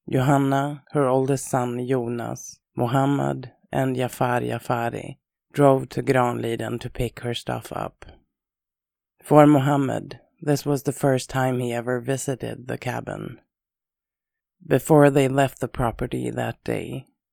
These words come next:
Mohammed told Johanna he would do it. Nothing else was being said about it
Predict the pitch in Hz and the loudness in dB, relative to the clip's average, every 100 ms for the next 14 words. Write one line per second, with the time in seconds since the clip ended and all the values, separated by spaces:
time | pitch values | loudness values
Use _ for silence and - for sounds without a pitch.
0 | _ 135 120 127 127 127 123 - 127 117 | _ -4 2 2 2 0 -4 -4 -4 -2
1 | 117 120 120 117 113 110 107 _ _ 131 | -4 -4 -2 -4 -6 -8 -10 _ _ -6
2 | 120 117 113 120 - _ _ _ 127 120 | -2 -2 -4 -10 -20 _ _ _ -4 -4
3 | 113 117 _ - _ _ _ _ _ _ | -6 -12 _ -20 _ _ _ _ _ _
4 | _ _ _ _ 151 127 - 135 131 127 | _ _ _ _ 0 0 2 2 2 0
5 | 123 135 123 120 120 117 117 120 113 110 | -2 -4 -4 -4 -4 -4 -6 -8 -6 -6
6 | 107 110 110 113 - - | -8 -8 -8 -10 -12 -20